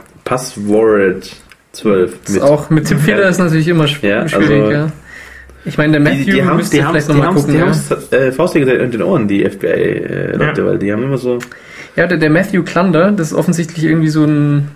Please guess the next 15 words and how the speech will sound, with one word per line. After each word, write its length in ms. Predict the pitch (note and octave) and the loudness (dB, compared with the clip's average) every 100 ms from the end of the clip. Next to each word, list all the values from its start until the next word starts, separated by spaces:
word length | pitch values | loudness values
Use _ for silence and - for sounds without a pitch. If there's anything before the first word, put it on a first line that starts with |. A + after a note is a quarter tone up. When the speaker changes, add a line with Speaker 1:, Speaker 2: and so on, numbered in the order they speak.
| - - | -16 0
Speaker 2:
Junior, 680 | E3+ D#3 C#3 C3 C3 C3 C#3 - | 4 4 4 2 2 -2 -6 -4
Junior 240 | D3+ C#3+ | 0 2
Agent. 440 | - C3+ - C3+ C3+ - _ | 2 -2 -2 -6 -8 -16 _
Der 100 | C3+ | -2
hat 100 | C3+ | 0
Speaker 1:
Mhm. 60 | G#2+ - - - D3 | -2 -10 -20 -4 0
Speaker 2:
Matt 280 | C#3+ D3 - | 0 -2 -2
eins 160 | C#3+ | -2
zwei 120 | D3 | 0
drei 140 | D3 C#3+ | 0 0
vier 140 | C#3+ | -2
fünf 180 | C#3+ C#3 | -6 -4
sechs. 360 | D3+ C#3 - - _ - - - | -2 -4 -8 -20 _ -20 -20 -6
Der 140 | D#3+ | -2
Speaker 3:
Ja. 160 | C3 | -2